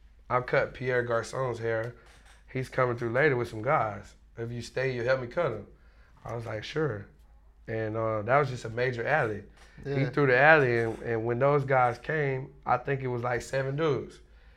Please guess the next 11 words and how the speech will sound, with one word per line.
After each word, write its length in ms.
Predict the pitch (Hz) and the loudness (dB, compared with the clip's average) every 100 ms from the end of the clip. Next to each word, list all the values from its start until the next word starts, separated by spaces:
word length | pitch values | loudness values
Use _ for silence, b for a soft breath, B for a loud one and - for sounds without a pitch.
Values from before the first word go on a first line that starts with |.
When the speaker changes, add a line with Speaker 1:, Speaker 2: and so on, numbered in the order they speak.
| b | b
Speaker 1:
He 280 | 135 156 131 | -4 -4 0
actually 440 | 135 151 151 131 117 | 2 2 2 -2 2
only 300 | 143 143 123 | 2 2 0
cut 500 | - 170 139 - - - - | 4 4 4 0 -10 -20 -16
maybe 560 | 107 120 131 123 123 117 - | -4 0 2 0 -6 -8 -14
two 300 | - 143 208 | -2 0 2
of 60 | 131 | 2
them. 260 | 107 101 - - | 0 -6 -12 -12
Speaker 2:
Yeah. 320 | 135 139 123 117 - b b - | -4 -2 -2 -4 -12 b b -16
Speaker 1:
And, 240 | 120 110 110 | -8 -2 0
um, 400 | 107 107 107 | 2 0 -2